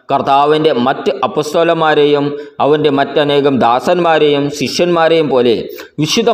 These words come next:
മാർക്കോസും തൻ്റെ വിശ്വാസത്തിനു വേണ്ടി രക്തസാക്ഷിത്വം വരിച്ചു. അലക്സാണ്ട്രിയയുടെ സിംഹാസനം സ്ഥാപിച്ച് പത്-, പതിറ്റാണ്ടുകൾക്ക്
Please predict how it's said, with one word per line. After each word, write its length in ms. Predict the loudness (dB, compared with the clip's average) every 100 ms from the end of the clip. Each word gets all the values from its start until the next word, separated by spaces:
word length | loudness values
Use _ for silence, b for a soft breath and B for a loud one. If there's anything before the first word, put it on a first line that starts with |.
| 0
മാർക്കോസും 560 | 0 0 -2 0 -2 -4 -8 -6 -4
തൻ്റെ 240 | 0 2 0
വിശ്വാസത്തിനു 720 | -2 0 0 0 -2 0 0 0
വേണ്ടി 260 | 2 0 -2 B B -2
രക്തസാക്ഷിത്വം 840 | 0 0 -2 0 0 0 -2 0 0
വരിച്ചു. 340 | 0 -2 -2 -4 -8 B B B B 0
അലക്സാണ്ട്രിയയുടെ 760 | 0 2 0 2 4 4 2 0
സിംഹാസനം 540 | 0 0 0 0 -2 -2
സ്ഥാപിച്ച് 480 | 0 0 0 0 -2 -2 -4
പത്-, 240 | -4 -4 -12 -18 b b b _ -4
പതിറ്റാണ്ടുകൾക്ക് 840 | 0 0 0 0 2 2 0